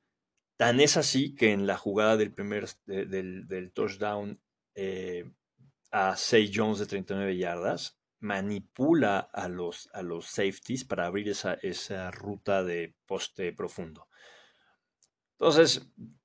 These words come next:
a pesar de todo, estaba haciendo buenas lecturas y se queda con eso. "Estoy haciendo buenas lecturas, necesitamos simplemente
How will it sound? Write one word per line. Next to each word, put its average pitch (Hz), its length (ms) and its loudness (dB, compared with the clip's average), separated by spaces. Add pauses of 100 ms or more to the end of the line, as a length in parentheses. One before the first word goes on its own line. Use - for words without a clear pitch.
(120)
a 131 140 -2
pesar 185 380 8
de 214 100 8
todo, 233 580 10
estaba - 340 4
haciendo 127 280 6
buenas 107 240 4
lecturas 87 540 -10
y - 80 -6
se 113 180 2
queda 139 240 4
con 104 160 -2
eso. - 160 -6
"Estoy - 300 -2
haciendo 135 420 2
buenas 123 460 0
lecturas, 143 500 -2
necesitamos 127 840 -2
simplemente 113 840 0